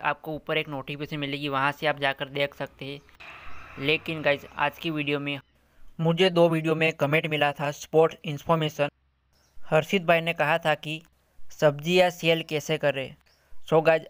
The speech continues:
आज हम, मैं बताने वाला हूँ कि सब्जियां कैसे sale करते हैं। सब्जियां सेल करने के लिए हमें दो चीज़ों की ज़रूरत पड़ेगी। फर्स्ट, रेजेड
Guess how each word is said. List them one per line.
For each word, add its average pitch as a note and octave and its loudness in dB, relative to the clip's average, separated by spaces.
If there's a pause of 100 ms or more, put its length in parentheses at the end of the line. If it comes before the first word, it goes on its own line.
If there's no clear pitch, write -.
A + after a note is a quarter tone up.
आज E3 0
हम, E3 -2
मैं D#3+ -2
बताने D3+ 2
वाला D3 4
हूँ D3 -4
कि D3+ -6
सब्जियां D3 0
कैसे D3+ -4
sale C#3+ 2
करते C3+ -2
हैं। C#3 -12 (440)
सब्जियां E3+ 4
सेल D#3 2
करने D#3 2
के D3+ 0
लिए D3+ 0
हमें D3+ -4
दो D#3+ 4
चीज़ों D#3+ -2
की D#3+ 0
ज़रूरत D3 2
पड़ेगी। C#3 -4 (340)
फर्स्ट, E3 2 (300)
रेजेड E3 0